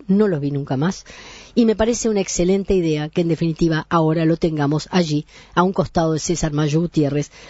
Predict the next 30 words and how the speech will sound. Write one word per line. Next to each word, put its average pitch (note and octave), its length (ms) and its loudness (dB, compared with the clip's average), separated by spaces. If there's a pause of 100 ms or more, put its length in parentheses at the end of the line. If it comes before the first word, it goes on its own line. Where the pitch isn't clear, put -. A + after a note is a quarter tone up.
(160)
para, D3 360 -4 (240)
bueno, C#3+ 320 0
disfrutar D#3+ 580 -2 (100)
de C#3+ 380 -2
su - 160 -2
emplazamiento F3 680 0
en F#3+ 120 0
el E3 100 -2
pueblo D#3 300 0
que E3 80 -6
en D3 60 -4
definitiva, C#3 500 -2 (480)
este, C3 320 -2
tiene C#3+ 200 0
su C3 120 -4
nombre. A2+ 240 -4 (340)
Lo A3 120 2
que - 140 -2
no C4+ 120 2
me C4+ 100 0
pareció E3 400 -2
demasiado E3 360 0
acertado D#3 640 -2
es E3 140 -4
la F3 100 0
orientación, B2+ 760 -4 (560)
porque F#3+ 260 0
este A#3+ 180 -4
señor F#3 320 -2
está F3 380 -4